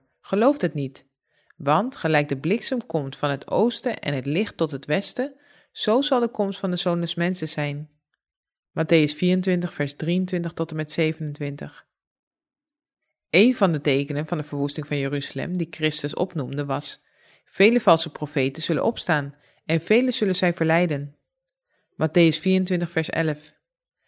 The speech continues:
Er stonden inderdaad valse profeten op,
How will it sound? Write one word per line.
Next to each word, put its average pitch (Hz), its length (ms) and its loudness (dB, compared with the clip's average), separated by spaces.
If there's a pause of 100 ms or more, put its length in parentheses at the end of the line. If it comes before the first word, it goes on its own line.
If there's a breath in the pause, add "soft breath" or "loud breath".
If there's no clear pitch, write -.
(240 soft breath)
Er 156 100 0
stonden 196 360 4
inderdaad 156 500 2
valse 180 280 0
profeten 151 580 0
op, 143 240 -8